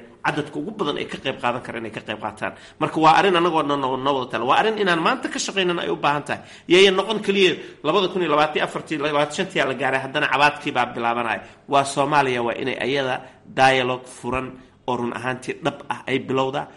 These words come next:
dib u heshiisiin dhab ah. Weli may dhicin. Waa in la galaa,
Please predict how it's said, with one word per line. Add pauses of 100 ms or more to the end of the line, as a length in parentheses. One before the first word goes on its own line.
(120)
dib
u
heshiisiin (320)
dhab
ah.
Weli
may
dhicin. (600)
Waa
in
la
galaa,